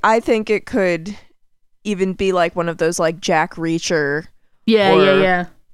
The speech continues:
Speaker 1: Jack Ryan or Jack whoever the fuck, like, episodic T V shows or movies.
Speaker 2: Yeah.
Speaker 1: Where it's just, it's, it's a very, it's a unique concept. And
Speaker 2: Yeah.
Speaker 1: all right,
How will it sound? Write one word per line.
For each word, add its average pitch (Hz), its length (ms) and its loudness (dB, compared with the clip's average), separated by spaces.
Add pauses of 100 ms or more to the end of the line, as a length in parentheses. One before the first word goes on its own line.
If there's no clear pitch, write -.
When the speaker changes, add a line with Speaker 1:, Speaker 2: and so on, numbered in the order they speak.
(440)
Speaker 1:
Jack 170 360 0
Ryan 156 520 0
or 143 120 -2
Jack 165 360 -2
whoever 165 320 -2
the 151 120 -2
fuck, - 540 -6 (260)
like, 151 420 -6 (420)
episodic 156 840 -2
T 160 220 -4
V 151 180 -4
shows 147 520 -2
or 147 120 -6
movies. 147 840 -6 (180)
Speaker 2:
Yeah. 175 360 0 (1040)
Speaker 1:
Where 147 240 -2
it's 160 200 -6
just, 165 200 -6
it's, 196 260 -2 (100)
it's 208 180 0
a 208 80 0
very, 196 360 0
it's 185 160 -4
a 185 80 -2
unique 175 800 -6 (160)
concept. 147 880 -4 (480)
And 175 260 -2 (140)
Speaker 2:
Yeah. 165 320 2
Speaker 1:
all 170 80 4
right, 113 200 -2